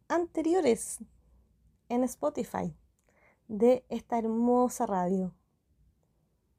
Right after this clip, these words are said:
Búscalos para que conectes con valiosa información,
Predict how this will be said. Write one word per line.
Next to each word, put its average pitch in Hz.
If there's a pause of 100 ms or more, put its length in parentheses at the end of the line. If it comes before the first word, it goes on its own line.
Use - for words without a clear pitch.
(680)
Búscalos 233
para 202
que 233 (760)
conectes 208
con 226 (140)
valiosa 185
información, 196